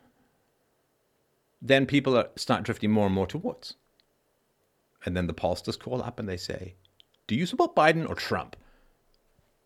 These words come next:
<laughs> What are people gonna say? They've seen people get doxxed. They've seen, I mean, there are now lists going up of Republican Trump supporters, and yeah, it's gonna get enough. It's gonna get rough. So people aren't gonna say anything,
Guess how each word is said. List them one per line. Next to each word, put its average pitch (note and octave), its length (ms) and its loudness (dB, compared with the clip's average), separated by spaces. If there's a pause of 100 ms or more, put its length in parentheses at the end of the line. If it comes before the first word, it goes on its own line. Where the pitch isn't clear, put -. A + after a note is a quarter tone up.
<laughs> - 680 -20
What D#4+ 160 -2
are - 20 -2
people F3+ 300 -2
gonna F3 180 0
say? - 380 0 (1200)
They've E2+ 140 -2
seen G#2 180 -2
people A#2+ 200 -2
get E2 160 -2
doxxed. G2 280 -2
They've F2+ 160 -4
seen, F2 420 -2 (500)
I - 40 -6
mean, F2+ 160 -4
there E2 80 -2
are F2 60 0
now E2+ 160 2
lists F2 360 -4
going F2 280 0
up G2+ 160 -4
of F2 120 -10
Republican E2+ 560 -6 (520)
Trump G2 220 -2
supporters, F2+ 500 -6
and E2 180 -8 (1200)
yeah, A#2+ 120 -10
it's - 140 -14
gonna E2+ 200 -4
get D#2+ 140 -4
enough. F2+ 220 -8
It's - 100 -18
gonna F2+ 160 -2
get G2+ 120 -4
rough. B2 160 -6
So A#2 100 -2
people F#2+ 220 0
aren't D#2+ 120 -6
gonna D#2 140 -8
say E2 140 -6
anything, D#2+ 320 -12